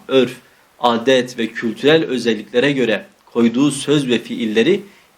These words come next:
dini bir bağlayıcılık taşımaz. Nitekim sahabe ve tabiinden buna dair, e, ifadeler vardır.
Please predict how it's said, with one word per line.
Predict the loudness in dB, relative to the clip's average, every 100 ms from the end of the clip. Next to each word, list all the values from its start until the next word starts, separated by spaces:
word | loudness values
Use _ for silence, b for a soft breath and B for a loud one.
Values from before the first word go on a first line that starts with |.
| _ -18 0
dini | 2 4 2 -2
bir | -4
bağlayıcılık | 0 -2 -2 -8 -10 -12
taşımaz. | -10 -8 -8 -12 -14 b b -4
Nitekim | 0 0 -2 -4
sahabe | -4 -2 -2 -2
ve | -2
tabiinden | -2 -4 -2 -4 -2 -2 -2
buna | -2 0
dair, | 0 -2 -4 -8 _ -6
e, | -6
ifadeler | -4 -2 -2 2 0 0
vardır. | -4 -8 -10 -18